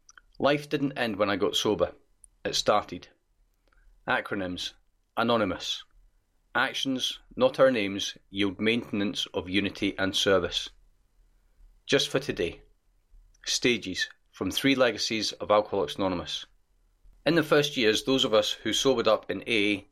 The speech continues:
had been grim and utterly hopeless cases, almost without exception. But now younger folks began to appear.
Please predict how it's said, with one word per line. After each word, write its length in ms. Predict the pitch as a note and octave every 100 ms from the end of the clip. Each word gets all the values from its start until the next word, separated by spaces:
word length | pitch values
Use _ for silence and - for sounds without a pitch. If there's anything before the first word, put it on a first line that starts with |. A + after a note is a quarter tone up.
| _
had 160 | G#2+ G#2
been 220 | G2+ F#2+
grim 260 | A2 A2 C3
and 140 | G#2 G2
utterly 380 | G2 - G#2 F#2
hopeless 460 | - G#2+ G#2+ F#2+
cases, 520 | - G2+ F#2 E2+ - - - - - _
almost 360 | A2+ B2 A2 -
without 280 | A#2 F#2+ F2
exception. 560 | E2+ G2 F2+ - F2 - _ _ _ _ _ -
But 160 | A2
now 80 | A#2
younger 400 | B2+ B2 A#2+ A#2
folks 280 | - A2+ -
began 300 | G#2 G2+ F#2
to 120 | -
appear. 380 | F2+ - A#2 F#2